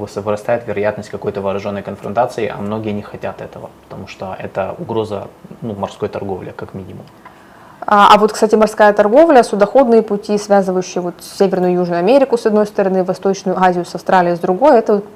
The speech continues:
Speaker 2: как раз-таки то, чем ценна так Океания и вот именно южная часть, э,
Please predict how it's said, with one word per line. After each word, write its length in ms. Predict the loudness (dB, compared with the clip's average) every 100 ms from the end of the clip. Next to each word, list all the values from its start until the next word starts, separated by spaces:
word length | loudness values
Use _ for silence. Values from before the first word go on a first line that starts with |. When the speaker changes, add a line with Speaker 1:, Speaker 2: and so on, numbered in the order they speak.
| -8
Speaker 2:
как 160 | -2 4
раз-таки 340 | 4 4 0
то, 140 | 2 2
чем 280 | 2 0 2
ценна 420 | 2 2 2 -2
так 200 | -4 -8
Океания 560 | -4 -2 0 2 2
и 120 | 2 0
вот 180 | 0 0
именно 180 | 0 0
южная 380 | -2 -4 -6
часть, 440 | -8 -8 -10 -12 -6
э, 360 | -2 0 0